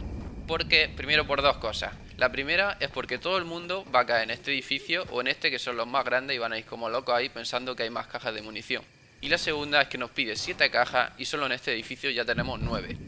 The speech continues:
Así que os voy a enseñar rápido dónde están todas y algunas más que tenemos en el edificio de enfrente, que tenemos otras cuatro.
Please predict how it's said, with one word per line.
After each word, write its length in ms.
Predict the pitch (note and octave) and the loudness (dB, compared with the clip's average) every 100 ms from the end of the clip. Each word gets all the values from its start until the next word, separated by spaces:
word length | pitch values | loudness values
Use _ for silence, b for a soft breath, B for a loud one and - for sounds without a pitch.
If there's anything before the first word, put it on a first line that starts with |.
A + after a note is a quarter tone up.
| - - | -8 -2
Así 240 | - B2 B2+ | 0 0 0
que 80 | A#2 | 0
os 60 | |
voy 100 | A#2 | 0
a 40 | D3+ | 0
enseñar 300 | D#3 B2+ A#2 | 0 -2 2
rápido 340 | C3+ C3+ A#2 | 2 2 -2
dónde 180 | C3 D#3 | -2 -2
están 260 | C#3 A#2+ | 0 -2
todas 240 | A#2 C3+ D#3 | 0 4 4
y 80 | B2 | 4
algunas 320 | A2+ C3 C3 | 0 -4 -2
más 160 | B2 | -2
que 140 | B2+ C3 | -2 -2
tenemos 300 | A#2+ A#2+ A#2 | -2 -2 -2
en 60 | |
el 60 | A2 | -2
edificio 380 | G#2+ - B2 A#2 | -4 -6 -4 -4
de 60 | |
enfrente, 460 | G#2+ A#2+ C3 - E3+ | -4 -4 -4 0 0
que 120 | C#3+ | 0
tenemos 260 | A2+ A2 G#2+ | -4 -4 -6
otras 220 | - - | -6 -6
cuatro. 480 | - D3 D3+ E3 | 2 2 2 -2